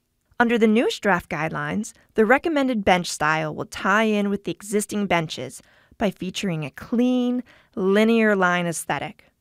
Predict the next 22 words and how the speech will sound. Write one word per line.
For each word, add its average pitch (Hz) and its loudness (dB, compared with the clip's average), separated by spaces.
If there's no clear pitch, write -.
Benches 269 0
should 196 -6
be 175 -4
black 165 2
powder 196 0
coated 156 -8
and 214 0
have 214 2
vertical 202 2
slats 190 0
for 233 -2
seats - -6
and 262 -2
backs, 165 -2
simple - -6
details, 185 0
and 180 -2
armrests. 156 -2
Under 320 -2
the 403 0
newest 180 0
guidelines, 156 -4